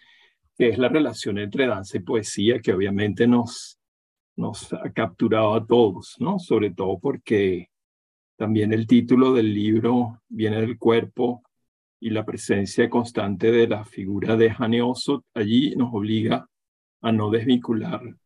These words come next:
el pensamiento de Ercilia sobre la danza de esa relación con el, el cuerpo, eh, en la poesía de Hane Osoto.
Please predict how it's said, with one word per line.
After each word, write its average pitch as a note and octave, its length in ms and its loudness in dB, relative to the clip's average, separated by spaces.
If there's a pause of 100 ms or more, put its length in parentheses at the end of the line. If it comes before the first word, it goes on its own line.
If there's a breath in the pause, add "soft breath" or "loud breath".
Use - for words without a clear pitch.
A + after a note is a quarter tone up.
(120)
el A2+ 260 -2
pensamiento A2+ 800 0
de B2+ 100 2
Ercilia A#2 440 -4
sobre A#2+ 280 -2
la G#2+ 120 -2
danza G#2 480 -2 (100)
de G#2 200 -4
esa G2 180 -8
relación G#2+ 500 -6
con A#2 240 4
el, A2+ 260 2 (640 soft breath)
el G#2+ 220 -2
cuerpo, A#2 1120 4 (100)
eh, - 320 -12 (220 loud breath)
en G2+ 160 -8
la G#2+ 140 -4
poesía F#2+ 440 -6
de G#2 120 -2
Hane G2+ 340 2
Osoto. B2 520 0